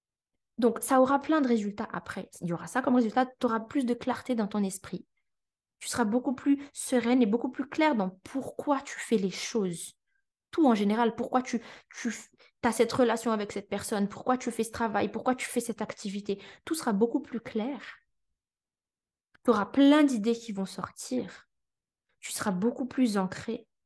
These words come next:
et ta tête sera beaucoup plus légère. Mais tout simplement, en fait, on fait pas tout ça pour ce but-là. Ça va arriver naturellement.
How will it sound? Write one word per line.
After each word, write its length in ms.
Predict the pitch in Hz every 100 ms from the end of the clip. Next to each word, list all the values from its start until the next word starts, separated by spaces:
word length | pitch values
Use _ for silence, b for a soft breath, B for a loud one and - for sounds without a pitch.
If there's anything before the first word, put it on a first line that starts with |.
| _ _ _
et 80 | 196
ta 160 | 220
tête 220 | 220 277 277
sera 240 | - 190
beaucoup 440 | 180 226 240 247
plus 260 | 220 - 262
légère. 1000 | 233 214 202 214 190 190 233 - - - _ _ _ _ _ _ _ _ - -
Mais 100 | 196
tout 200 | 190 302
simplement, 440 | 294 330 254 247 294
en 60 |
fait, 160 | - -
on 80 | 208
fait 160 | 226
pas 180 | 220 269
tout 120 | 277
ça 200 | 247 269 254 _
pour 240 | 302 -
ce 140 | - 202
but-là. 440 | 190 185 196 190 _ _ _ _ _ _ _ _ _ -
Ça 240 | - 220
va 300 | 202 214 302
arriver 380 | 254 226 202 220
naturellement. 880 | 196 190 220 - 202 190 180 175